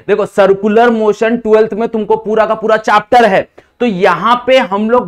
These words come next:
बहुत कम डिस्कशन करने वाले हैं सर्कुलर मोशन के बारे में। ऐसा नहीं है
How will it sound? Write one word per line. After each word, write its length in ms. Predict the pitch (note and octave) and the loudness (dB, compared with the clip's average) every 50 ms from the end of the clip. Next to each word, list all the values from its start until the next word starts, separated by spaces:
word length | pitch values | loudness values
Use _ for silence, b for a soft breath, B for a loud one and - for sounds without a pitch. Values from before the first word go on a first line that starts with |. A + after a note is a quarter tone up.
| D3+ C#3+ | -4 -2
बहुत 360 | F#3+ G#3 G#3 G3+ B3 B3+ - - - _ | 0 0 2 0 -2 -4 -6 -8 -6 _
कम 220 | C4+ C4 C#4 C#4 C4+ | 0 2 4 4 2
डिस्कशन 440 | C4+ B3 B3+ - A#3+ A#3+ - B3 A#3 | 2 0 0 -2 -2 -2 -2 -4 0
करने 280 | A#3+ A#3 A3+ A#3 A#3 | 0 0 0 2 2
वाले 200 | A3+ A3 A3 A3+ | 2 2 2 2
हैं 100 | A#3 A#3 A3+ | 0 -2 0
सर्कुलर 340 | A3+ A3 G#3 - A3 A3 G#3 | 0 -2 -2 0 0 0 0
मोशन 260 | G#3+ G#3 F#3 G3+ F#3+ | 0 -2 -4 -4 -4
के 80 | F3+ | -2
बारे 180 | F3+ F3 E3 E3 | 0 0 0 0
में। 160 | D#3 C3+ A2 b b b b - | 0 -4 -6 b b b b -2
ऐसा 280 | - F#3+ G3 G3 A#3+ A#3 | 0 0 0 2 0 0
नहीं 200 | A#3 A#3 A#3 A#3+ | 0 0 -2 -2
है 100 | A#3+ | -2